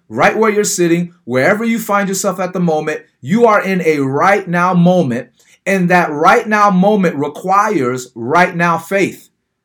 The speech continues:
right? But that right now faith should move us into right now action.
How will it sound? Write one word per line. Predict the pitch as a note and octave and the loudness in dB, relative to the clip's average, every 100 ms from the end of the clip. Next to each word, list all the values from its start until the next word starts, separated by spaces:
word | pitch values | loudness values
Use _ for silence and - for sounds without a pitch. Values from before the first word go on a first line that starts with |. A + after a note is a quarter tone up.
| _ C3+ | _ -2
right? | D3+ F#3 E3 | 2 2 2
But | E3+ | 2
that | F3+ D#3 | 2 4
right | D#3+ G#3 G3+ | 2 2 2
now | F#3 E3+ | -2 -2
faith | - A#3+ B3 E3+ - - _ _ | -2 0 2 2 0 -12 _ _
should | - - E3+ | -8 -4 -4
move | D3 E3 A#3+ D4 F#3+ | -2 0 2 0 0
us | D#3 C#3+ - - | 0 0 -4 -12
into | D#3 D#3+ E3+ C#3 | -12 -6 -4 -2
right | C3 D#3+ F3 F3+ | 0 0 0 -2
now | C#3+ D#3 D#3 D3+ D#3+ | -8 -6 -4 -4 0
action. | E3 D#3+ - C3+ F2+ | 0 0 -4 -10 -12